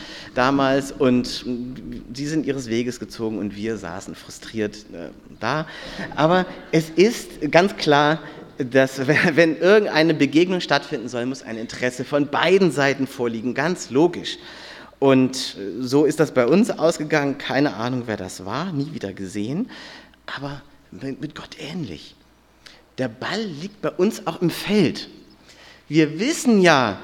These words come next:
dass Gott Interesse hat. Wir wissen das ja, vielleicht schon seit Kindheit an. Aber zeigen wir nicht doch manchmal die kalte Schulter? Und denken, ja, okay, und das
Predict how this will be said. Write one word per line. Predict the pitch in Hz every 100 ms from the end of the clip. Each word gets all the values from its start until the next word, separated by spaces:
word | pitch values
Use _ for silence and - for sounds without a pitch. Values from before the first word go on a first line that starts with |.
| - -
dass | 151 -
Gott | 170 -
Interesse | 147 139 - 151 - 123 -
hat. | 131 - - - _ _ _ _ -
Wir | -
wissen | 339 - 233
das | 175 151
ja, | 113
vielleicht | - 208 254
schon | 240 214
seit | 214 214 -
Kindheit | - 285 359 - - - - 220 185 -
an. | 220 208 - - _ _ _ _ _ _ _ _ _ _ _ _ _ _ _ _ _ _ _ _
Aber | - -
zeigen | - 151
wir | 135
nicht | 113
doch | 143 117
manchmal | 117 170 - 147 - - -
die | -
kalte | - - 175
Schulter? | - 90 110 185 190 - _ _ _ - - _ _ _ _ _ _ _ _ _ _ -
Und | 104
denken, | 120 90
ja, | 98 90
okay, | - 87
und | 85
das | 95 -